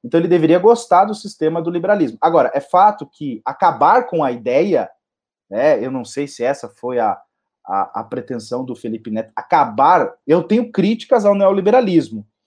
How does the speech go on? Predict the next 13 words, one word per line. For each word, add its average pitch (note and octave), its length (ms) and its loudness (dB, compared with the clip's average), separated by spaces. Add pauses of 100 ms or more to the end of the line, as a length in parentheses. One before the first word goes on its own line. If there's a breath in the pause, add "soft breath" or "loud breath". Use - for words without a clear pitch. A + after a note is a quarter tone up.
(240)
Eu F#3+ 160 4
não B3+ 240 4
tenho A3+ 400 -4
críticas - 800 -2
ao G#3 240 6
liberalismo. G#3+ 840 2
Ao G#3 240 4
neoliberalismo D#3 880 0
eu B3 60 -4
tenho A3 220 -6
algumas A3+ 320 -6
críticas, G#3 500 -10
sim, G3 280 -6